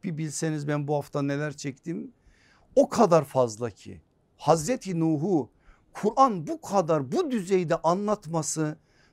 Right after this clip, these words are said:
zaten üzerinde durup ciddi ciddi düşünülmesi gereken bir mesele. Kur'an-ı Kerim'de Hazreti Nuh ne ölçüde anlatılmıştır biliyor musunuz? Şunlara bir bakın Allah aşkına.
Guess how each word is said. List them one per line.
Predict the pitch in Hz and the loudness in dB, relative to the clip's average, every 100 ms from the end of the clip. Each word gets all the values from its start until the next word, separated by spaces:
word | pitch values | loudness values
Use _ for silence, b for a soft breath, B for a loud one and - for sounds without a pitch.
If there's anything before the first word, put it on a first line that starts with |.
| - | -2
zaten | 120 208 220 180 | 4 4 4 -2
üzerinde | 170 170 180 170 147 131 | -2 -2 -2 0 -2 -2
durup | 135 180 143 | -4 -4 -4
ciddi | - 151 - 208 | -8 -12 -10 -10
ciddi | 160 - 156 | -10 -12 -12
düşünülmesi | 139 - 147 139 135 123 139 | -10 -8 -6 -4 -4 -6 -6
gereken | 127 120 - 123 | -6 -6 -6 -8
bir | 113 | -8
mesele. | 107 104 - - - _ _ _ b b b b b b b | -10 -10 -12 -12 -20 _ _ _ b b b b b b b
Kur'an-ı | - 294 330 294 | 10 12 12 10
Kerim'de | 254 233 214 196 | 4 4 6 4
Hazreti | 165 208 202 247 202 | 6 6 6 -2 0
Nuh | 208 190 | 2 2
ne | 214 | 4
ölçüde | 233 190 - 160 | 2 0 -2 0
anlatılmıştır | 160 151 143 131 135 120 117 - 120 | 2 2 2 0 -4 -4 -6 -6 -6
biliyor | 151 214 | -4 -6
musunuz? | 208 131 - 104 104 - - _ _ _ _ _ _ | -6 -8 -10 -14 -14 -18 -20 _ _ _ _ _ _
Şunlara | - 240 180 160 147 | -6 -2 2 0 0
bir | 135 | 2
bakın | 139 - 127 | 2 2 -4
Allah | 113 117 113 | -2 0 -2
aşkına. | 101 - 104 85 | -2 -10 -16 -16